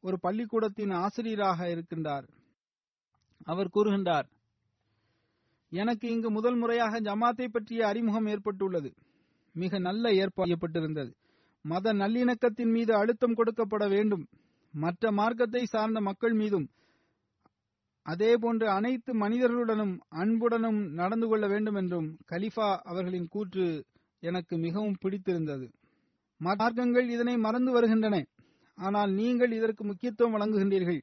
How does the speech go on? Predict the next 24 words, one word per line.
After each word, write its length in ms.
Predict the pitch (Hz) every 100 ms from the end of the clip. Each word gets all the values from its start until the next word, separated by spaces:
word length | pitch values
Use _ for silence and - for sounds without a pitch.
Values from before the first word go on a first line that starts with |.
| - _ _ _
இனி 200 | - 202
நான் 240 | 233 220 214
உங்களது 440 | 208 220 226 214 196
பள்ளிவாசலுக்கு 720 | 208 247 240 226 226 214 208
கண்டிப்பாக 600 | 190 220 233 226 214 208
செல்வேன். 420 | 202 196 190 131 - _ _ _ _ _ _ _
எனது 320 | 185 233 226
உள்ளத்தில் 500 | 208 240 233 247 240
எழுந்துள்ள 420 | 220 240 247 240
அனைத்து 500 | 240 202 240 233 247
கேள்விகளையும் 640 | 202 233 247 240 240 240 226
கேட்டு 340 | 226 233 233
தெளிவு 300 | 214 226 262
பெற 180 | 240 226
உள்ளேன்." 360 | 202 175 135 - _ _ _ _
அடுத்து 380 | 156 196 220 240
ஒரு 200 | 233 226
உள்ளூர் 340 | 220 240 247
மருத்துவமனையின் 760 | 220 208 233 240 233 233 233 226
மருத்துவர் 560 | 196 226 220 233 214 -
ஒருவர் 380 | - 196 208 196 185
கூறுகின்றார், 520 | 196 185 180 175 175 _ _ _
"மாத 340 | 160 156 233
அளவில் 400 | 208 190 175 139